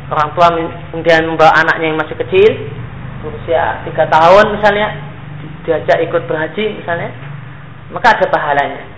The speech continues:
Karena ada hadis khusus tentang hal tersebut, di mana ada perempuan yang kemudian berhaji bersama anaknya yang masih kecil, masih digendongan, berarti masih kecil, kan? Maka kemudian, eh, ketemu Nabi, kemudian ditanya, "Alau haj?"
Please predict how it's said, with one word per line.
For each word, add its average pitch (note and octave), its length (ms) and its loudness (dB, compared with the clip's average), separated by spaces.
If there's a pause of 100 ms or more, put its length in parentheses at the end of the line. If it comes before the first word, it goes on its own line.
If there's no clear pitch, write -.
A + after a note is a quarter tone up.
(1600)
Karena F3+ 140 2 (100)
ada F3+ 160 0
hadis E3 160 -10
khusus F3+ 240 -10
tentang E3 240 -2
hal D3+ 160 -4
tersebut, F#3 480 -2 (2250)
di - 80 -16
mana F3 220 0
ada - 80 0
perempuan E3+ 320 0
yang E3 160 -2
kemudian D#3+ 240 -6
berhaji D#3+ 240 -6
bersama D#3+ 320 -2
anaknya D#3+ 320 -2
yang D#3+ 80 -6
masih - 160 -10
kecil, F3+ 320 -4
masih F3 320 -8
digendongan, D#3+ 520 0 (360)
berarti C#3+ 240 -10
masih F3+ 160 -10
kecil, A3 160 -2
kan? G#3 160 -4 (1040)
Maka F3 160 -6
kemudian, E3+ 260 0 (220)
eh, - 320 -14
ketemu E3+ 320 -6
Nabi, E3 160 -2
kemudian E3+ 320 -8
ditanya, E3 640 -2 (960)
"Alau E3+ 160 6
haj?" G#3 300 0